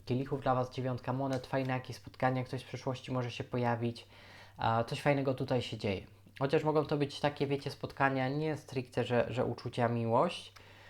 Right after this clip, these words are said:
e, od razu. Póki co, no, po prostu macie fajny przepływ energii, fajnie się dogadujecie, fajnie wam się rozmawia, wspólne jakieś zainteresowania, wspólne jakieś pasje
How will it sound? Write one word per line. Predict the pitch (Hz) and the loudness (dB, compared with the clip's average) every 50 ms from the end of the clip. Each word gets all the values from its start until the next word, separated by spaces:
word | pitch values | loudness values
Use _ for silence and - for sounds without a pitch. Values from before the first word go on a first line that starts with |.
| - - - - - | -20 -20 -20 -8 -4
e, | - - 117 120 120 120 120 120 120 123 123 123 123 123 120 | 0 2 4 4 6 6 6 6 4 4 4 4 4 2 2
od | - 123 117 117 | 2 0 2 6
razu. | 123 120 120 117 117 117 127 135 147 175 196 - - - - - - - - - - - - - - - - - - - - - - - | 8 8 8 8 8 6 4 4 4 4 2 -4 -8 -20 -20 -20 -20 -20 -20 -20 -20 -20 -20 -20 -20 -20 -20 -20 -20 -20 -20 -20 -4 -2
Póki | - 117 107 - | -2 -2 -2 -4
co, | 107 - 123 120 120 120 - | 0 2 4 4 4 2 0
no, | 123 123 117 | -4 -4 -2
po | - 117 | -4 -4
prostu | - 131 120 110 - - 127 | 0 -2 -2 -2 -2 -4 -2
macie | 117 113 - 120 | -2 -2 -4 -4
fajny | - 123 117 117 113 113 110 - - | -2 0 0 0 0 -2 -2 -4 -4
przepływ | - 123 - - 113 107 | -6 -6 -6 -6 -8 -6
energii, | - 113 120 123 123 120 117 117 | -4 -4 -2 -2 -2 -2 -4 -4
fajnie | 113 - 120 113 113 113 113 110 | -2 -2 -2 -2 0 -2 -4 -4
się | 107 - - 113 | -4 -4 -4 -4
dogadujecie, | 107 107 113 107 113 104 113 113 117 117 117 - 113 | -2 -2 -2 -2 -2 -2 0 0 0 0 -2 -4 -6
fajnie | - 117 110 110 110 | -4 -4 -4 -2 -2
wam | 107 107 104 | -2 -4 -4
się | - - 113 | -4 -4 -6
rozmawia, | 107 101 104 127 123 123 123 113 | -6 -2 0 0 0 0 0 -2
wspólne | - - - 123 117 110 | -4 -6 -8 -4 -2 -2
jakieś | 110 107 - 107 | -4 -4 -6 -6
zainteresowania, | - 110 107 104 - 110 - - 120 110 120 117 117 120 117 | -4 -4 -4 -4 -4 -8 -6 -4 -2 0 0 0 0 0 -2
wspólne | 113 - - 113 104 | -4 -6 -6 -4 -2
jakieś | 101 101 - 104 | -2 -4 -4 -6
pasje | - - 120 120 - - 123 117 | 0 2 2 2 2 0 -2 -2